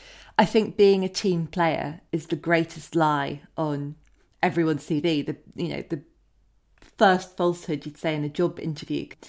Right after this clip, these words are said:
And I suppose, you know, another, the joy of crime fiction is that everyone gets to kind of indulge in that fantasy that they, they could be. It's seeing a team most of the time working very, very well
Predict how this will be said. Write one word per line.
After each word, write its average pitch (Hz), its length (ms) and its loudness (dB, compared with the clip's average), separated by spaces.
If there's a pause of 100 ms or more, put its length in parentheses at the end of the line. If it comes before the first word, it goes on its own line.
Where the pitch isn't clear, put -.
(360)
And 202 140 6
I 190 80 4
suppose, 190 540 0 (100)
you 202 80 -4
know, 170 100 0
another, 156 420 -2 (200)
the 165 120 0
joy 160 280 2
of 151 100 -6
crime 147 300 -2
fiction - 320 -6
is 165 60 -10
that - 100 -6
everyone 165 240 0
gets - 220 -8
to - 60 -14
kind 156 240 -4
of 165 80 -6
indulge 156 380 -2
in 151 80 -6
that - 160 -6
fantasy 160 460 -6
that 143 180 -8
they, 143 160 -4
they 160 140 -8
could 185 340 -4
be. - 380 -10
It's - 200 -4
seeing 156 560 0
a - 40 -10
team 147 560 -4
most 160 220 -2
of - 60 -20
the 170 60 -8
time 135 440 -8 (800)
working 180 460 2
very, 156 240 0
very 147 240 -4
well 147 400 -2